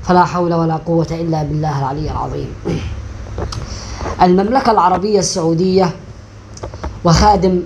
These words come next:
الحرمين الشريفين الملك سلمان حفظه الله ورعاه كان دائمًا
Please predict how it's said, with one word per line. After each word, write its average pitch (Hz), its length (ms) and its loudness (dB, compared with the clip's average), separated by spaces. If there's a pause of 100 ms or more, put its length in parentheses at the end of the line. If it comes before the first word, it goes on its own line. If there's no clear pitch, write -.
(100)
الحرمين 180 600 4
الشريفين 180 640 2
الملك 185 420 2
سلمان 180 520 4
حفظه 175 420 4
الله 180 320 6
ورعاه 170 540 4 (920)
كان 202 380 6
دائمًا 190 480 2